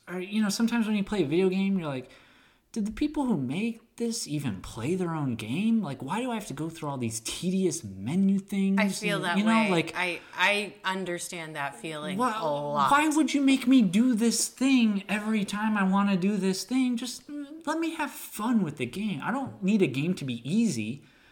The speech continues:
Speaker 1: Like, this game is super hard. I don't know if I'll ever beat Enter the Gungeon, but I am having a blast with it.
Speaker 2: Hmm.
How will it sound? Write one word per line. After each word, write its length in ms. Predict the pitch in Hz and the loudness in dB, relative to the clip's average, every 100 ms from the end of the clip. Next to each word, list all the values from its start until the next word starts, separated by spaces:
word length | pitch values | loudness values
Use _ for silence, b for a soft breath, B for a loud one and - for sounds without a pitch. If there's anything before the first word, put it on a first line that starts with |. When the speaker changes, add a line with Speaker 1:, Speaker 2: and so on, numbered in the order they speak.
| b b - | b b -6
Speaker 1:
Like, 160 | 123 | 0
this 180 | 143 233 | 4 4
game 300 | - 123 104 | 4 2 2
is 100 | 101 | -2
super 340 | - 196 131 | -2 0 0
hard. 180 | 113 123 | 0 2
I 40 | 143 | 2
don't 120 | 185 | 2
know 40 | |
if 100 | 131 | 0
I'll 140 | 110 101 | -2 0
ever 220 | 139 123 | 2 2
beat 340 | 107 104 131 147 | 0 0 -2 0
Enter 300 | 113 107 107 | -4 -4 -6
the 80 | 95 | -6
Gungeon, 460 | 98 117 120 104 | -2 -2 -2 -4
but 100 | 98 | -6
I 160 | 104 151 | -6 -6
am 120 | 131 | -6
having 300 | 104 113 104 | -8 -12 -16
a 100 | 98 | -18
blast 600 | - 101 101 107 101 - | -16 -12 -8 -6 -8 -10
with 220 | 113 104 127 | -14 -14 -14
it. 240 | 123 - B B B | -16 -18 B B B
Speaker 2:
Hmm. 240 | 202 180 | -12 -10